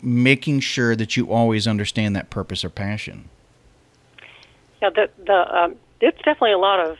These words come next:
Speaker 2: hard work, and it can be a tough pill to swallow to admit that you've invested a lot of years and time doing something and kind of letting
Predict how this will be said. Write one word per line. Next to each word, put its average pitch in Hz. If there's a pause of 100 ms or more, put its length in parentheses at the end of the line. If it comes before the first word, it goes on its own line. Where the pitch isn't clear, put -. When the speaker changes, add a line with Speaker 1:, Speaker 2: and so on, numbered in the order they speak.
Speaker 2:
hard 202
work, 170
and 180
it 185
can 202
be 202
a 190
tough 208 (160)
pill 214
to 180 (100)
swallow 160
to 185
admit 175
that 156
you've 151
invested 170
a -
lot 160
of 160
years 160
and 156
time 160
doing 165
something 165
and 151
kind 170
of 156
letting 156